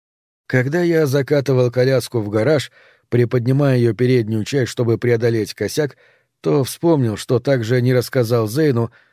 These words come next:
о новых шортах и футболках. В гараже не было кондиционера, и я вспотел почти сразу, как вошел. Если не считать того,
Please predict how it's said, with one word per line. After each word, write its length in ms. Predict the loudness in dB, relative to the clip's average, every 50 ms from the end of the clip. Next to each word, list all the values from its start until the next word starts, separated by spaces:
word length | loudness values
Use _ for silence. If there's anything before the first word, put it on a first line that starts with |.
| _ _ _ _ _
о 180 | -4 -2 0
новых 360 | 0 2 0 0 0 -2 -4 -4
шортах 500 | -2 0 0 0 2 0 -2 -2 -2 -4
и 60 | -4
футболках. 720 | -4 -4 -4 -2 -2 -2 -2 -2 -4 -10 -18 -20 -20 _ _ _ _ _ _ _ _ _ _ _ _ _ _ _ _ _ -16
В 120 | -12 -4
гараже 500 | -2 0 0 2 0 0 0 0 0 0
не 180 | 2 2 2 2
было 180 | 2 2 2
кондиционера, 960 | 2 0 0 0 0 0 -2 -2 -2 -2 -2 -2 -4 -6 -6 -6 -6 -8 -10 -14 _ _ _ _ _ _ _ _ _ _
и 100 | -4 -2
я 140 | 0 0 0
вспотел 460 | -2 -2 -4 -2 0 0 0 0 0
почти 340 | 0 -2 -4 -2 -4 -4 -2
сразу, 380 | 0 0 0 0 0 -2 -2
как 200 | -4 -4 -6 -6
вошел. 460 | -6 -8 -10 -10 -10 -12 -14 -14 -16 _ _ _ _ _ _ _ -20 -20 -20 _ _ _ _
Если 440 | 0 0 0 0 0 0 2 2
не 160 | 2 0 -2 0
считать 340 | -2 -2 0 0 -2 0
того, 300 | 0 -2 0 0 0 -2